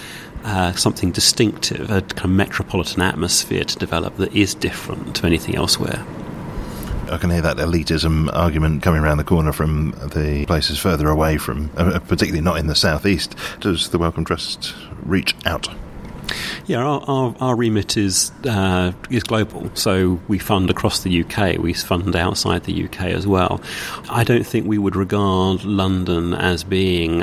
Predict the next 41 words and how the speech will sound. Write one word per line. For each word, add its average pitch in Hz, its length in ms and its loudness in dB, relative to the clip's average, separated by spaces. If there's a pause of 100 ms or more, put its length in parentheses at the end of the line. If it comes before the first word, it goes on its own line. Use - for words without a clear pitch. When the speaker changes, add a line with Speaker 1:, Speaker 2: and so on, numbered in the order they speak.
Speaker 1:
a, 85 300 0 (320)
you 113 100 -4
know, 82 140 -2
a 85 80 -4 (240)
prime 87 460 2
focus - 580 0
for 90 160 -4
funding 82 640 2
because - 380 0
we 92 80 4
want 87 240 4
to - 80 -6
have 87 160 -2
fun, 90 320 -2
you 101 60 4
know, 82 60 0
stuff - 280 -2
done 90 140 2
in 87 140 0
London 87 260 4
because 90 240 0
it's 95 120 -2
different. - 580 -2 (440)
I 95 80 0
think 95 300 0
London 90 320 2
generates 85 380 0
its 95 80 -4
own 87 100 0
opportunities. - 600 -2
So, 82 240 2
you 80 120 0 (120)
know, 87 120 0
we 85 80 4
have 87 140 0
a 87 120 4 (260)
rich 95 300 2
selection - 440 0
of 85 160 0
research 92 400 2
in, 87 100 0